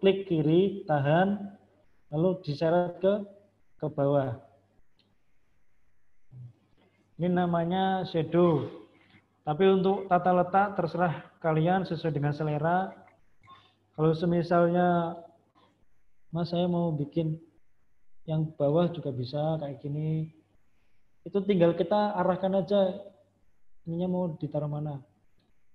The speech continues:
Nah, gitu. Kalau kita ngambilnya dari tengah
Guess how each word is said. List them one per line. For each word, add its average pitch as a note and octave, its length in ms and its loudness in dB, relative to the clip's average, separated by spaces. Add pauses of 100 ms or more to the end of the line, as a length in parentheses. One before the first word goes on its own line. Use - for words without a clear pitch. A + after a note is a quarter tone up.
(1900)
Nah, C#3 160 -20
gitu. C3 240 -20 (160)
Kalau D#3+ 160 -2
kita F3+ 240 0
ngambilnya F3 480 2
dari D#3 320 2
tengah D#3 320 -2